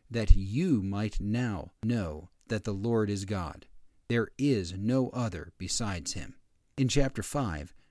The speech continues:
Moses begins his long second speech by recounting the Sinai covenant. Listen carefully to how he makes the covenant alive and present. "Not with our fathers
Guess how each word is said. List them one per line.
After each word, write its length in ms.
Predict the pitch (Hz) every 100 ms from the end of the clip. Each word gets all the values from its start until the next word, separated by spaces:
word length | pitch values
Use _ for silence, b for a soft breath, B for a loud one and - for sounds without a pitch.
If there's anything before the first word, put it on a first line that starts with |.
| _
Moses 500 | 113 110 139 170 151
begins 520 | - 131 101 92 101
his 180 | - 95
long 400 | 85 90 113 131
second 480 | 127 - 135 - 95
speech 420 | - - 64 - - -
by 80 |
recounting 720 | 107 101 98 - 139 139 147
the 60 | 131
Sinai 420 | - 107 95 87
covenant. 480 | 87 107 87 76 - _ _ _ _ _ _ -
Listen 300 | 131 - 170
carefully 420 | 151 123 101 98
to 100 | 104
how 220 | 98 113
he 180 | 98 131
makes 340 | 110 95 90
the 100 | -
covenant 540 | 127 - 92 90 87 - -
alive 580 | 113 101 98 101 117 123 -
and 160 | 113 -
present. 380 | - 101 -
"Not 320 | 117 127 110 147
with 240 | 147 139 -
our 200 | 123 120
fathers 720 | - - 190 139 98 82 -